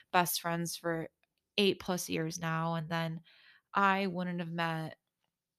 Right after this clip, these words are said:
my boyfriend right now if I was still seeing my ex at that time and we had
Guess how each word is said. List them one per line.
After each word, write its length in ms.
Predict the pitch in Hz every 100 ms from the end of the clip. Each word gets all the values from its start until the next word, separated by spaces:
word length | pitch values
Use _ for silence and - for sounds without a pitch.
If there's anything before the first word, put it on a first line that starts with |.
| _ _ _ _ -
my 220 | 190 196
boyfriend 580 | 196 190 269 254 190 185 -
right 240 | 185 190
now 480 | 180 226 202 170 - -
if 100 | 180
I 140 | 180
was 160 | 180 180
still 200 | 196 190
seeing 360 | - 202 190
my 240 | 170 165 202
ex 200 | 202 -
at 100 | -
that 180 | 156
time 260 | - 160 165
and 140 | 165
we 160 | 160 165
had 120 | 160